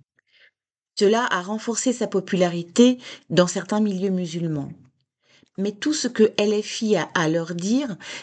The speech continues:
c'est de faire confiance aux institutions internationales,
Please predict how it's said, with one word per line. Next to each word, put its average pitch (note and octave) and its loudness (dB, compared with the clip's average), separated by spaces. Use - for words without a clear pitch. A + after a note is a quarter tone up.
c'est - 4
de B3 4
faire B3 -2
confiance A#3+ 0
aux G3 -2
institutions F#3+ -4
internationales, F3+ -2